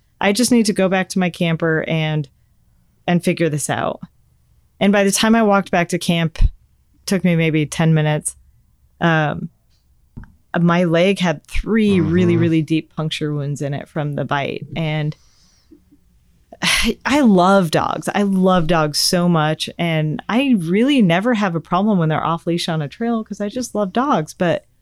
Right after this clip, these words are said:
Speaker 1: now when we encounter dogs on trails off leash, I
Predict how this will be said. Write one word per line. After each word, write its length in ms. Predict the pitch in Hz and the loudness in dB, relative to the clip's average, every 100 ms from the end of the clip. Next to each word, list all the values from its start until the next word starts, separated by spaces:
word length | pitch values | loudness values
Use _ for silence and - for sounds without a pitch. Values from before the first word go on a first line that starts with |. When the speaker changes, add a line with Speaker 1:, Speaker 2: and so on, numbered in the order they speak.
| _ _ - | _ _ -2
Speaker 1:
now 380 | 175 208 302 330 | 0 2 2 4
when 260 | 254 214 | 4 4
we 140 | 190 233 | 4 2
encounter 420 | 277 240 247 269 | 0 0 2 2
dogs 420 | 202 143 196 214 | 2 0 0 -2
on 160 | 202 170 | -2 -2
trails 400 | - 180 202 175 | -2 -2 0 0
off 220 | 170 160 | -2 -2
leash, 380 | 170 208 220 - | -2 0 0 0
I 160 | 175 | -2